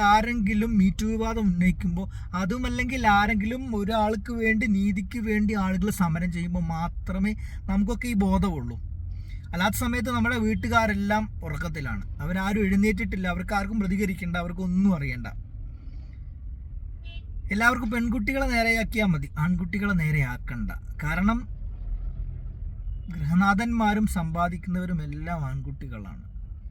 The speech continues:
എവിടെ എടുത്തു നോക്കിയാലും ആണധികാരം മാത്രമേ ഉള്ളൂ. ആ സമയത്ത് പാർവതിയെ പോലെ വ്യക്തമായി, ശക്തമായി തന്നെ സ്ത്രീ ശാക്തീകരണം പറയേണ്ടി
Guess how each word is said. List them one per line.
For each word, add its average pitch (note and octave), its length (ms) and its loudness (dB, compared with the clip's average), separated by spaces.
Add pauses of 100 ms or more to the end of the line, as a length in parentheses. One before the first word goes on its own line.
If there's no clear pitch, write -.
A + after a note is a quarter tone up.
(540)
എവിടെ A3 380 2
എടുത്തു G3+ 280 0
നോക്കിയാലും F3 720 2 (200)
ആണധികാരം D#3+ 680 -2
മാത്രമേ D3+ 720 -6
ഉള്ളൂ. B2 180 -8 (440)
ആ - 20 8 (100)
സമയത്ത് C4 400 0
പാർവതിയെ B3 500 4 (100)
പോലെ A#3+ 280 0
വ്യക്തമായി, A#3 640 0 (100)
ശക്തമായി C#4 680 4
തന്നെ A#3+ 220 -2
സ്ത്രീ G#3 200 0
ശാക്തീകരണം F#3+ 640 0
പറയേണ്ടി E3+ 440 -2